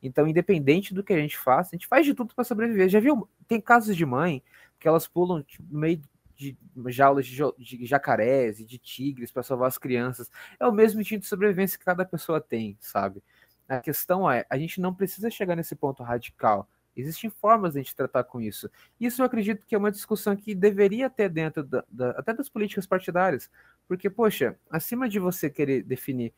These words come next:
é, as formas em que a gente vai tratar, a, a interferir, vai intervir, a gente tem que discutir sobre as teorias por si só,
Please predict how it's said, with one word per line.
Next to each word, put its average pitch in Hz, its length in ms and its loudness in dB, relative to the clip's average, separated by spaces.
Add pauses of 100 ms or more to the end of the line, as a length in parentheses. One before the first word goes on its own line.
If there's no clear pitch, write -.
(280)
é, 113 340 2
as - 240 -4
formas 185 720 2 (420)
em 123 60 -12
que 123 100 -4
a 123 40 2
gente 127 160 -6
vai 123 160 0
tratar, 113 360 -2 (300)
a, 98 280 -12 (160)
a - 360 -20 (160)
interferir, 131 800 -2
vai 117 180 2
intervir, 117 600 -4 (300)
a 214 40 -8
gente 226 180 -6
tem 226 120 -4
que 214 120 -6
discutir 175 680 -6 (420)
sobre 294 480 2
as 240 260 8
teorias 233 480 0
por 233 160 -4
si 220 160 -8
só, 185 360 0